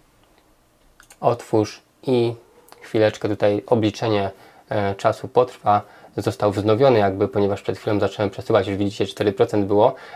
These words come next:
Natomiast jeśli bym to wgrywał tradycyjnym moim łączem stałym, to mamy dwieście pięćdziesiąt minut, to może jeszcze wzrosnąć w trakcie.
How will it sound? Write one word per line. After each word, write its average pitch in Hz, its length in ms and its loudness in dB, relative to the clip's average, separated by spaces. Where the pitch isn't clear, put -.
Natomiast 110 360 -2
jeśli 131 320 0
bym 131 200 0
to 127 280 4
wgrywał 117 580 2
tradycyjnym 113 600 0
moim 107 280 2
łączem 123 500 2
stałym, 113 520 0
to 123 120 2
mamy 107 420 4
dwieście 120 560 0
pięćdziesiąt 127 360 0
minut, 120 320 0
to 127 140 0
może 117 220 2
jeszcze 107 240 -4
wzrosnąć 107 440 -2
w - 40 -20
trakcie. 101 440 0